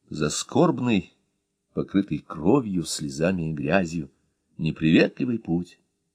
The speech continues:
нынешней русской женщины. Иди, женщина русская, бреди по колено в грязи. Дойдешь же ты, наконец, или до лучшего будущего,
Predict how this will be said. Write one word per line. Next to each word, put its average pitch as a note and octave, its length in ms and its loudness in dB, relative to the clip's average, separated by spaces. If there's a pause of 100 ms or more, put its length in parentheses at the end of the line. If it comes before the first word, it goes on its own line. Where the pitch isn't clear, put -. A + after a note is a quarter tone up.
(280)
нынешней D3+ 580 0
русской E2 380 -4
женщины. D#2+ 500 -6 (1600)
Иди, A3+ 320 4
женщина G#2+ 580 2
русская, D#2+ 420 -8 (680)
бреди D#3 380 4
по D#3 120 -4
колено F#2+ 400 0
в D2 40 -8
грязи. C#2 420 -8 (800)
Дойдешь C#3+ 540 6
же F#3 120 4
ты, F3+ 140 2
наконец, D#3+ 500 2
или D3+ 140 4
до B2+ 160 6
лучшего C3 460 4
будущего, F2 600 -2